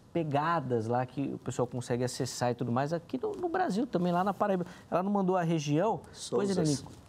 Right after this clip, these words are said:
Speaker 2: Lá em
Speaker 1: Como?
Speaker 2: Souzas.
Speaker 1: Souza.
Speaker 2: É.
Speaker 1: É, eles já me
Speaker 2: Souzas.
Speaker 1: sopraram aqui. Minha produção tá atenta também. Boa. Obrigado, viu, Irani, pelo, pelo carinho também, pela audiência. Muito legal, eh, a gente ver todas essas questões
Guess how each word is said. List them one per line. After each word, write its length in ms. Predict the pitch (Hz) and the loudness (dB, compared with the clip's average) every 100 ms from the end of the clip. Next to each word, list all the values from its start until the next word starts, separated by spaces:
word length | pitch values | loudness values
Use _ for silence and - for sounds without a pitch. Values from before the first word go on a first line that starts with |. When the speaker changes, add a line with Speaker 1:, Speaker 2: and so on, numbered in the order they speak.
| - - - - - | -20 -20 -20 -20 -6
Speaker 2:
Lá 120 | 92 | 0
em 20 | |
Speaker 1:
Como? 120 | 131 175 | 0 2
Speaker 2:
Souzas. 440 | 113 98 - - - | 0 0 -4 -6 -18
Speaker 1:
Souza. 500 | - 165 165 123 107 - - | -4 0 2 0 -4 -10 -16
Speaker 2:
É. 60 | - - - - - | -18 -18 -20 -12 -2
Speaker 1:
É, 280 | 110 113 | 2 4
eles 100 | 113 110 | 2 2
já 60 | |
me 80 | 139 | 0
Speaker 2:
Souzas. 140 | 135 | 0
Speaker 1:
sopraram 440 | - 123 117 110 107 | 0 0 2 2 0
aqui. 240 | - 110 | -2 -4
Minha 140 | 110 175 | -4 -2
produção 360 | 127 107 131 | -2 0 0
tá 160 | 127 135 | 2 0
atenta 420 | 131 123 123 120 | 0 0 0 0
também. 280 | 120 117 113 | 0 2 4
Boa. 280 | 120 131 - - - | 4 2 -2 -8 -4
Obrigado, 400 | 151 139 151 143 | 0 2 2 2
viu, 140 | 147 | 2
Irani, 420 | 156 147 143 135 - - - | 2 2 2 2 -2 -12 -6
pelo, 400 | - 139 147 143 - | 0 2 4 0 0
pelo 180 | 139 131 | 0 0
carinho 460 | 135 143 135 135 127 | 2 0 0 -2 0
também, 340 | 123 127 147 | 2 2 2
pela 240 | 135 139 | 2 2
audiência. 680 | 139 139 131 127 139 131 151 - | 2 2 2 4 2 2 -2 -2
Muito 200 | 123 127 | -4 0
legal, 340 | 147 117 120 117 - - | 2 4 2 0 -8 -8
eh, 80 | - | -4
a 160 | 110 113 | -2 0
gente 240 | 117 113 | -2 -2
ver 160 | 120 117 | 0 0
todas 260 | 120 117 120 | 2 0 0
essas 160 | 123 | -4
questões 560 | - 110 - 113 - | -4 -4 0 -2 -2